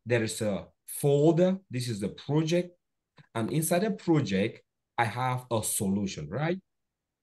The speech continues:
A solution. This is where you always, uh, the dot S L N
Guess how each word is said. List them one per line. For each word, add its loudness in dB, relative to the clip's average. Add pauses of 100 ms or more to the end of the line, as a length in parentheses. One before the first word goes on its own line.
(160)
A -6
solution. -2
This -4
is 0
where 0 (340)
you 0
always, 6 (340)
uh, -2 (520)
the 2
dot 2 (180)
S 2
L 2
N 0